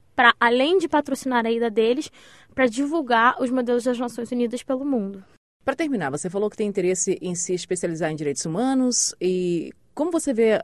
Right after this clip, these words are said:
Speaker 2: o, o futuro da sua carreira e principalmente com a experiência que você está adquirindo aqui nas Nações Unidas e que tem adquirido todos esses anos com o modelo, eh, das Nações Unidas, eh, no próprio Brasil?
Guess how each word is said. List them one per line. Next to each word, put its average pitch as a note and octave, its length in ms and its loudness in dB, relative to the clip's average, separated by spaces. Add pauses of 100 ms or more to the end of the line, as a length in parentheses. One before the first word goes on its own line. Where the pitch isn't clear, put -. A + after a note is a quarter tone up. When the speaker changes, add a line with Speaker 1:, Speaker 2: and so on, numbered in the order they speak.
(140)
Speaker 2:
o, E3+ 320 -2
o F3+ 60 -12
futuro - 520 0
da G3+ 140 2
sua F#3 160 0
carreira A3 720 2
e - 100 -6
principalmente G#3 480 -2
com - 60 -4
a F#3 40 0
experiência F3 480 -6
que F3 100 -10
você E3 420 -4
está D#3+ 180 -4
adquirindo E3+ 340 -2
aqui D#3+ 160 -4
nas F3 140 -4
Nações E3 260 -6
Unidas F#3+ 320 0 (160)
e B3 80 -2
que B3 100 0
tem A#4+ 180 -4
adquirido A3+ 480 0
todos F#3+ 240 2
esses F3 240 -2
anos F#3 260 -4 (260)
com F#3 100 -2
o - 20 0
modelo, E3 760 -2
eh, D#3 300 -4
das D#3+ 460 -4
Nações E3+ 320 -6
Unidas, E3+ 420 -4
eh, D3+ 160 -8
no E3+ 100 -8
próprio F3 280 -4
Brasil? D3+ 420 -6